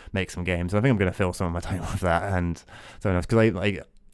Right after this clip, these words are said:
I should be really busy with Seagull at Christmas season at the moment, but I just haven't been arsed at all. Like, I've tried to sit down and do it a little bit, but I just, I feel like, 'cause I missed markets last year because of covid, and I don't really miss it. Like, markets and that were right, but it's just, like, um, a good market's a great day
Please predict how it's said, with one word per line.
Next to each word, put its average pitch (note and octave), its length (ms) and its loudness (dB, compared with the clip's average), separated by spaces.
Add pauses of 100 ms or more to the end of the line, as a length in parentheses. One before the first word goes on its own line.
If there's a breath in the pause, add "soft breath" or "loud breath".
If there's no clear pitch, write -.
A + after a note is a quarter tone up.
(340)
I A#2 80 4
should A2+ 220 4
be G#2 140 2
really F#2+ 200 2
busy F#2+ 280 0
with F2+ 100 -2
Seagull F#2 420 2
at E2 80 -4
Christmas G#2 320 -6
season G2 300 0
at F2+ 40 0
the F#2 60 -2
moment, G#2 360 2
but F2+ 80 -2
I F2+ 100 2
just - 240 -10
haven't E2 280 -10
been D#2+ 120 -14
arsed D#2 320 -12
at - 120 -18
all. D#2+ 240 -8
Like, F2+ 200 0
I've G2 120 2
tried G#2+ 220 4
to G2 60 -8
sit G#2 120 -2
down F2 160 0
and D#2+ 80 -6
do F2 100 -2
it E2+ 60 0
a F2 60 0
little F2 220 0
bit, F2 220 0
but F2 80 -2
I E2+ 100 -2
just, - 320 -4 (580 loud breath)
I G2 100 -6
feel G2 120 0
like, E2+ 260 0 (140)
'cause - 100 0
I A2 80 8
missed A2+ 320 2
markets F#2+ 520 -4
last F#2 260 0
year F2+ 80 -2
because - 180 -10
of - 60 -18
covid, G2 240 0
and F2 140 -2
I F2 60 -2
don't A2 120 0
really G#2 140 -2
miss D#2+ 220 -8
it. F#2 180 -4
Like, F#2 260 -4
markets G#2+ 340 0
and F#2 80 -4
that E2 100 -2
were D#2+ 120 -6
right, E2+ 220 -2
but E2+ 320 -6 (720 loud breath)
it's G#2 160 -4
just, A2 240 2
like, F2 260 -6 (380)
um, A2+ 140 2
a A2 40 -2
good A#2+ 240 4
market's G#2 440 2
a F2 40 -10
great F#2 300 -4
day F2+ 240 -4